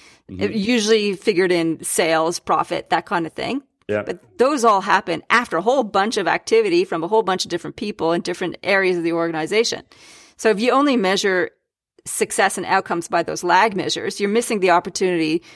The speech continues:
Speaker 2: to increase the performance of the organization. And performance isn't just about profit, et cetera. It's also about the difference that we're making for our clients. It's about the impact of our work.
Speaker 1: Mm-hmm.
Speaker 2: And if you want great engagement, you want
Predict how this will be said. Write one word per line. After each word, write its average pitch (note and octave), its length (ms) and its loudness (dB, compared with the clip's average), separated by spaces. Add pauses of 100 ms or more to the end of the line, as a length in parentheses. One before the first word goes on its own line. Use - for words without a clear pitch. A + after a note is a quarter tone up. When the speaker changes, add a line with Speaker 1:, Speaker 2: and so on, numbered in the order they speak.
(240)
Speaker 2:
to A3+ 140 2 (140)
increase A3 520 0
the G#3+ 80 0
performance E3+ 480 0
of D#3+ 80 -6
the D#3 120 0
organization. E3+ 800 -2
And G3+ 220 0
performance B3 420 -2
isn't G3 320 -2
just E3 320 2
about E3 360 0
profit, - 460 -4
et - 120 -8
cetera. - 400 -2 (380)
It's - 160 0
also G#3+ 260 4
about F3+ 240 2
the F#3 80 0
difference F#3 320 -4
that E3 140 0
we're F3 100 0
making E3+ 300 -2
for E3+ 180 -2
our D#3+ 120 -2
clients. F3 580 0
It's - 180 -4
about E4+ 200 0
the - 120 -8
impact G#3 520 -2
of F3 140 0
our D#3+ 140 -2
work. A#3+ 420 -2 (420)
Speaker 1:
Mm-hmm. - 140 -12
Speaker 2:
And G#3+ 120 0
if - 120 -4
you C4+ 120 0
want F3 420 -2 (180)
great A3+ 340 2
engagement, G3+ 680 -2
you A#3 240 -2
want G3 500 -2